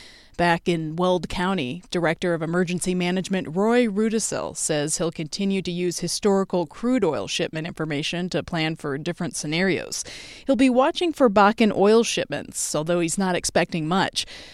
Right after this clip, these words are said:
What keeps him up at night are the things he says he hasn't planned for.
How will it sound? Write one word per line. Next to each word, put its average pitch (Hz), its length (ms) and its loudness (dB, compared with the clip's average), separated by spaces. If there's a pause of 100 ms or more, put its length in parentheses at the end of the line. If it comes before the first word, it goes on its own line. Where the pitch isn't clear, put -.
(200)
What 226 120 4
keeps - 220 0
him 320 100 4
up 269 180 4
at 233 120 4
night 165 500 0
are 185 100 2
the 196 120 0
things 175 380 -2
he 202 100 -2
says 160 320 0
he 190 100 0
hasn't 208 520 -2
planned 143 360 -6
for. - 340 -6